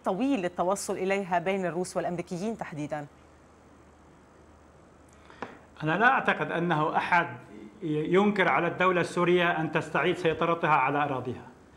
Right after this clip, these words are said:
Speaker 2: ولا أحد ينكر على الجيش السوري أن يحارب داعش. وبكل أسف يعني الضيف الكريم يقول أنهم الثوار في منطقة البادية،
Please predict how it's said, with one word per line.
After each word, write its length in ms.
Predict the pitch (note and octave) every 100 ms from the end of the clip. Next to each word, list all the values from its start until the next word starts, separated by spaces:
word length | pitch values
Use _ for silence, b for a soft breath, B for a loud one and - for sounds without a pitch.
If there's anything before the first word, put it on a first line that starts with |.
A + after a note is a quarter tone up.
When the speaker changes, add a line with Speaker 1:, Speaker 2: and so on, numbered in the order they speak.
| B B D#3
Speaker 2:
ولا 400 | F#3+ A#3 A3 E3
أحد 320 | - F3+ D#3
ينكر 340 | G#3+ G#3 F3+
على 180 | D3+ F3+
الجيش 280 | E3+ F#3+ G3
السوري 400 | F3 F#3 F#3 F#3+
أن 120 | D#3+
يحارب 460 | D#3+ - E3 D#3+ B2+
داعش. 600 | D3+ A2+ G#2+ - - - B B B B D3+
وبكل 480 | D#3+ F#3 A3 C#4+
أسف 340 | D4 A#3+ F3+ E3+
يعني 460 | D3+ E3+ E3 -
الضيف 360 | D3+ C3 F#3+ F#3+
الكريم 520 | E3 E3 E3 F3+ E3+
يقول 360 | D3+ D#3 F3 F3+
أنهم 440 | E3+ F3 D#3+ D#3+
الثوار 600 | D#3 - F3 F3 F3+ E3
في 340 | D#3 D#3+ D#3 D3+
منطقة 440 | D#3 D#3 F3 E3 E3
البادية، 600 | D3+ E3 D#3 C#3 A#2+